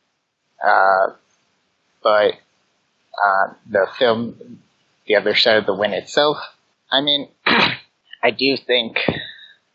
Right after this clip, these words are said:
that the whole issue at hand, the whole meta context of it, of sort of the struggles of getting this film finished, also kind of can play with your mind of sort of like, "Well, what about the film th-, itself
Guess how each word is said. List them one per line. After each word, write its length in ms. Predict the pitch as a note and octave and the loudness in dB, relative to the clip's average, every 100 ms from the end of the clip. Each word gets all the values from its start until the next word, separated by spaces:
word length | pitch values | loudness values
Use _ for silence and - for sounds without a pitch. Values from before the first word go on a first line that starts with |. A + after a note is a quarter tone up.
| _ | _
that 340 | A#2 G2+ G2+ - - - _ _ _ - | 2 2 0 -4 -10 -10 _ _ _ -2
the 100 | A#2 | 0
whole 460 | A2 G#2+ G2+ - _ _ _ _ _ _ - | 2 2 0 -4 _ _ _ _ _ _ -2
issue 260 | B2+ B2+ | 0 2
at 140 | A2 G#2 | 2 0
hand, 420 | G#2 G2+ A2 - - _ | 0 -2 -4 -10 -20 _
the 80 | B2+ | -6
whole 320 | B2+ B2+ G#2 - - - - _ _ | 0 2 2 -2 -8 -14 -18 _ _
meta 360 | A2+ A2+ B2 A2+ - G#2+ | -8 -2 -2 -2 -2 -4
context 400 | G#2+ A2 G#2 - | -2 -4 -2 -2
of 80 | G2+ | -2
it, 240 | G2+ G#2+ F#2 | 0 0 0
of 200 | G2 - | -2 0
sort 220 | - G2 | 0 0
of 100 | G2 | -4
the 100 | G#2+ | -2
struggles 580 | - - G#2+ G2+ G2 - | 0 0 0 0 -2 -2
of 120 | G#2 | -2
getting 220 | A2 G2+ | -2 -4
this 180 | G2+ - - | -6 -4 -2
film 180 | G2 | -4
finished, 400 | - G#2 G2 - | -2 -2 0 0
also 360 | D#2 G2 - A2 | 0 0 0 -2
kind 440 | F#2+ - G#2 F#2 | -2 -2 -2 -4
of 320 | - F#2 F#2+ - - | -2 -2 -2 -8 -14
can 240 | - B2+ A2 - | -12 -12 -12 -6
play 180 | C3+ B2 | -4 -2
with 220 | A2+ - | -6 -8
your 140 | A#2 A2 | -10 -6
mind 480 | A2 A#2 G2 F#2+ G2+ | -2 0 -2 -4 -6
of 120 | G#2 | -2
sort 220 | - G#2+ | -2 -2
of 80 | G2+ | 0
like, 220 | G#2 G2+ G#2+ | 0 0 0
"Well, 180 | G#2 | -2
what 160 | F#2+ A2 | 0 0
about 220 | G#2+ G#2+ | 0 -2
the 100 | - | -4
film 260 | - A2 G#2 | -4 -4 -6
th-, 320 | F#2 - - | -12 -10 -14
itself 340 | - - G#2 | -4 0 0